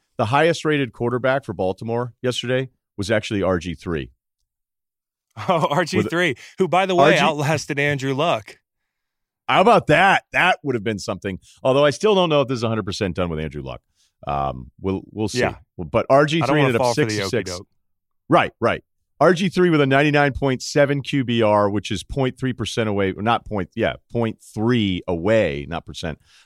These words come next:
Speaker 1: away from being perfect. Lamar was a ninety-nine point four. Lamar, seventeen of twenty, five touchdowns. He could have kept going. They put up fifty-nine points on the Dolphins. And as somebody who sat here on this podcast going,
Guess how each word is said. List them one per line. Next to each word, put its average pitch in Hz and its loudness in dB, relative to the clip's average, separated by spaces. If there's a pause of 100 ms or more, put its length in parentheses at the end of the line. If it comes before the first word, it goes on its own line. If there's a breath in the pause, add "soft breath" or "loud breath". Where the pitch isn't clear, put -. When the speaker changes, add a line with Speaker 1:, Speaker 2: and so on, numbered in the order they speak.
(120)
Speaker 1:
away 101 0
from 92 -6
being 87 -4
perfect. 85 -4
Lamar 110 0
was 95 -4
a 92 -4
ninety-nine 95 -2
point 85 -8
four. 69 -10
Lamar, 101 2
seventeen 151 -2
of 147 -2
twenty, 101 -4 (400)
five 139 4
touchdowns. 92 -4 (180)
He 113 -6
could 165 0
have 156 -2
kept - -2
going. 98 0
They 98 0
put 117 -4
up 104 -6
fifty-nine 156 -2
points 123 -4
on 104 -4
the 92 -4
Dolphins. 92 -2 (280 soft breath)
And 131 0
as 117 -2
somebody 170 0
who 160 2
sat 135 0
here 123 -2
on 110 -2
this 104 -8
podcast 135 -2
going, 98 -2